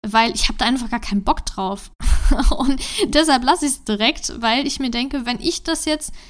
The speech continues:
umsetze und stress mich da zu Tode, nur weil ich das irgendwie reißen will, dann geht's mir einfach nicht gut. Und selbst wenn jetzt Intervallfasten wirklich Vorzüge haben sollte,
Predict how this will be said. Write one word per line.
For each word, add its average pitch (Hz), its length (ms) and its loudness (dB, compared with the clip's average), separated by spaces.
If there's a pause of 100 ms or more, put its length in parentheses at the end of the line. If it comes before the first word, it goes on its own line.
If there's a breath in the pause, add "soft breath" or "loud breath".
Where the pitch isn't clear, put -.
(240 loud breath)
umsetze 208 760 2 (500 loud breath)
und 254 180 2
stress - 440 0
mich 330 160 -4
da 277 160 0
zu - 180 -6
Tode, 254 680 2
nur 320 280 2
weil 320 140 2
ich 311 140 -4
das 262 280 -6
irgendwie 359 540 2
reißen 247 520 0
will, 214 300 -2 (680 soft breath)
dann 226 180 4
geht's 269 320 0
mir 262 140 -2 (100)
einfach 254 360 0
nicht 262 240 -2
gut. 302 420 2 (120)
Und 247 180 2
selbst 262 420 -2
wenn 311 180 0
jetzt 349 200 -4
Intervallfasten 254 1040 -2 (400 loud breath)
wirklich 311 420 2
Vorzüge 277 640 -2
haben 240 240 0
sollte, 220 640 -2